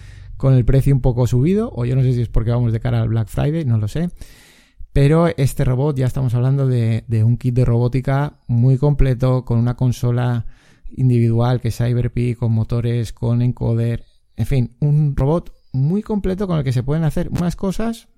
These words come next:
<laughs> pero de nuevo, igual que con Cody Rocky, ¿qué ocurre? Que no,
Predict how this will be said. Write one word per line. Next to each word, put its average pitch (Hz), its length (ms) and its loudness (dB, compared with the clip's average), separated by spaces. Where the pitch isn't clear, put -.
<laughs> - 180 2
pero 170 280 2
de 143 100 2
nuevo, 160 400 2
igual 127 180 2
que 139 100 -2
con 143 140 0
Cody 135 240 0
Rocky, 151 340 -4
¿qué 151 140 -2
ocurre? 160 320 -4
Que 120 80 -2
no, 131 240 0